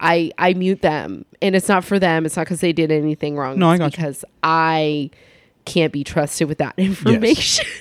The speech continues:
Speaker 2: No, I know what you mean.
Speaker 1: <laughs>
Speaker 2: And it, but I do feel like it would be, the only regret I have in that regard is I could have been having this much fun for even longer.
Speaker 1: Yes.
Speaker 2: That's
Speaker 1: And it
Speaker 2: the
Speaker 1: is
Speaker 2: only
Speaker 1: the most fun.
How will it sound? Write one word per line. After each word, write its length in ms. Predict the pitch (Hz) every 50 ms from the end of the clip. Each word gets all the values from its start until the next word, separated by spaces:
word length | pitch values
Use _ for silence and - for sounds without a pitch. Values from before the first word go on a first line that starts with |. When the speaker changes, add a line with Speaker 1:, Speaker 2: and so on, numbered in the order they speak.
| 659 -
Speaker 2:
No, 120 | 127 120 117
I 60 | 117
know 120 | 117 117 107
what 180 | 247 - -
you 60 | - 101
mean. 220 | 98 494 587 - -
Speaker 1:
<laughs> 40 | _ - 605 622 - - _ _ - - - - - -
Speaker 2:
And 100 | 170 202
it, 180 | 233 220 -
but 160 | 190 196 208 202
I 80 | 185
do 280 | 185 175 220 220 208 180
feel 260 | - 190 175 170 160
like 320 | 143 127 120 113 104 - _ _
it 160 | - 135 151 147
would 220 | 139 156 160 147
be, 400 | 135 151 135 127 120 117 113 - _ _ _ _ -
the 140 | 120 147 156
only 260 | 160 180 175 170 160
regret 480 | 143 127 127 123 104 123 123 123 123
I 80 | 120 117
have 260 | 113 120 120 117 104
in 120 | 110 107 107
that 200 | 104 104 107 -
regard 400 | 107 104 92 107 104 98 101 104
is 300 | - 98 92 - - - _ _ _ -
I 80 | - -
could 120 | - 143
have 60 | 131 120
been 120 | 127 117
having 380 | 104 117 117 110 110 107 104 98
this 200 | 104 101 - -
much 240 | 113 107 101 -
fun 480 | - - - 107 104 104 101 101 98 98
for 160 | - - 110
even 340 | 95 110 104 98 101 98 95
longer. 360 | 92 98 98 95 95 90 90 -
Speaker 1:
Yes. 720 | 160 165 151 - - - - - - - - - - - - _ _ - _ _ _ -
Speaker 2:
That's 140 | 123 127 139
Speaker 1:
And 60 | 131
it 60 | 185 185
Speaker 2:
the 60 | - 117
Speaker 1:
is 60 | 113
Speaker 2:
only 300 | 113 113 110 107 104 104
Speaker 1:
the 100 | - 170
most 260 | - 156 143 135 - -
fun. 180 | - 135 -